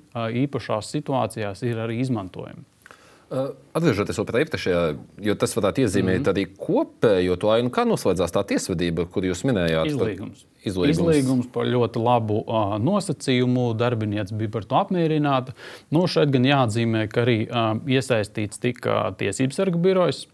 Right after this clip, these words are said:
Speaker 1: un tiesības sarga birojs arī ļoti labu darbiņu paveica un, kā saka, ā, deva, ā, iedrošinājumu arī darbiniecei, ā, celt prasību tiesā un, ā, rīkoties. Līdz ar to viss šī,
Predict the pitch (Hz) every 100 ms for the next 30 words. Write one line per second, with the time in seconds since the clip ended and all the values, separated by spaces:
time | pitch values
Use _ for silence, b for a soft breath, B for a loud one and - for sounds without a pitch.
0 | - 113 110 117 - 107 117 104 107 110
1 | 107 - 120 127 110 117 107 110 110 104
2 | 113 110 107 98 117 117 107 107 - 117
3 | 110 101 110 107 - 110 - 104 101 B
4 | B B B - 113 113 113 107 139 131
5 | 127 120 117 113 117 147 151 143 135 113
6 | - 120 117 110 110 110 117 110 143 147
7 | 123 117 110 - 127 151 - _ 123 113
8 | 113 117 117 117 - 127 107 - 127 -
9 | 117 104 - 123 117 - 104 104 113 107
10 | 104 107 104 170 220 196 175 160 147 -
11 | B B B 123 113 117 - 139 127 127
12 | 139 - 123